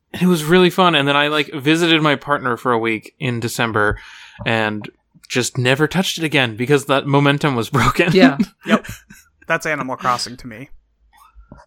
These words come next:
Speaker 2: God, yeah.
Speaker 1: I remember, like, the morning that I got home and, oops, the fucking,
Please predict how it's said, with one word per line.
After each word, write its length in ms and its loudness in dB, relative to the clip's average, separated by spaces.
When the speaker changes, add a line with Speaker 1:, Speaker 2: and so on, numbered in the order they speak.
Speaker 2:
God, 320 -14
yeah. 340 -16
Speaker 1:
I 140 -2
remember, 400 2
like, 280 0
the 280 2
morning 440 2
that 120 2
I 100 2
got 260 0
home 340 0
and, 280 -4
oops, 460 -2
the 200 0
fucking, 840 0